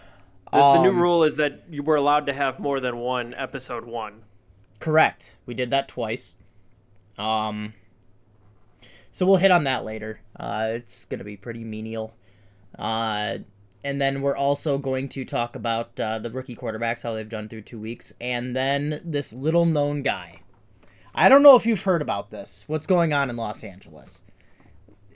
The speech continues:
Speaker 2: We're starting
Speaker 1: What,
Speaker 2: with this,
Speaker 1: what,
Speaker 2: by the way.
Speaker 1: what is going on
Speaker 2: Um,
Speaker 1: in Los Angeles?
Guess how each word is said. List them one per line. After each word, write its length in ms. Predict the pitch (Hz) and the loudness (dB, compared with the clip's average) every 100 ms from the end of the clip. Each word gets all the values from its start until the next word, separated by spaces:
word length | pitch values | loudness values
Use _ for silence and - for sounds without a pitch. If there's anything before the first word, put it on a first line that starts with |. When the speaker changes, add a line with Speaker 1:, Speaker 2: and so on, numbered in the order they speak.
| - | -8
Speaker 2:
We're 200 | 226 202 | 6 8
starting 400 | 226 - 240 196 | 8 8 8 8
Speaker 1:
What, 80 | 170 | 4
Speaker 2:
with 80 | 147 | 2
this, 100 | 147 | -2
Speaker 1:
what, 60 | 135 | 0
Speaker 2:
by 140 | 110 | -2
the 100 | 101 | -4
way. 140 | 98 85 | -10 -6
Speaker 1:
what 160 | 143 | -2
is 120 | 180 175 | -2 -2
going 240 | 131 117 | -6 -4
on 300 | 113 113 117 | -4 -4 2
Speaker 2:
Um, 320 | 160 160 143 | 6 8 6
Speaker 1:
in 60 | 113 | 2
Los 160 | 113 | -4
Angeles? 520 | 123 113 113 110 110 | -6 -8 -10 -12 -12